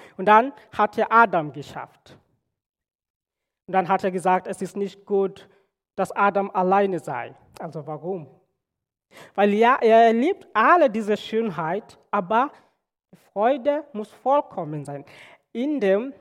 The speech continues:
er teilt, was erlebst du? Wenn ich etwas erlebe, es zeigt, ja, ich muss das teilen. Was hat Gott gemacht?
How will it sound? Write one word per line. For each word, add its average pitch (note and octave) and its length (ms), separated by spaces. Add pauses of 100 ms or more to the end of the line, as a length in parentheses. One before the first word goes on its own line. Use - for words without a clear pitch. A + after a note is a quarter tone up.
(100)
er A#3+ 200
teilt, A#3+ 580
was G#3+ 180
erlebst A#3 680
du? B2 120 (440)
Wenn - 220
ich - 420 (880)
etwas - 460
erlebe, A3 680 (280)
es - 200
zeigt, G#3+ 640 (580)
ja, F#3+ 120
ich - 160
muss G3+ 140
das - 260
teilen. A3 680 (1200)
Was F#3+ 160
hat A3 220
Gott A3+ 200
gemacht? A3+ 600